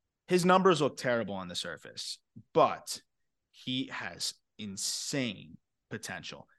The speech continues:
This dude has already hit a ball a hundred and seventeen miles per hour this year. He just turned twenty. I mean, a hundred seventeen, that's harder than Austin Riley. That's harder than some of the most im-, impressive power bats in the game. He also is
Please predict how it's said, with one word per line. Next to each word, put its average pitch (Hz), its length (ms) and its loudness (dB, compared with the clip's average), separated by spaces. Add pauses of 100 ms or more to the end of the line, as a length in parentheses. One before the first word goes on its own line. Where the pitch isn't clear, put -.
(180)
This 156 180 -4
dude 202 240 0
has 147 140 0
already 139 240 4
hit 135 120 -2
a 123 40 -2
ball 117 280 0
a 98 40 -4
hundred 151 400 -2
and 117 160 -2
seventeen 131 640 -6
miles 117 220 -8
per - 120 -10
hour 101 200 -4
this 87 200 -14
year. 73 220 -14 (280)
He 117 120 -6
just 123 340 -8
turned 156 200 -2
twenty. 82 340 -10
I - 40 -20 (240)
mean, 123 80 -6
a 110 40 -6
hundred 170 240 0
seventeen, 127 300 -2
that's 123 140 -4
harder 131 180 -2
than 95 100 -6
Austin 92 320 -10
Riley. 135 320 0
That's 104 140 -8
harder 101 160 -8
than 92 100 -12 (240)
some 147 160 -2
of 151 60 2
the 127 60 2
most 120 220 2 (260)
im-, 120 140 -6 (260)
impressive 139 440 -2
power 127 200 2
bats 110 240 -4
in 98 60 -8
the 98 60 -14
game. 127 240 -6 (540)
He 180 120 0
also 185 680 8
is 143 240 0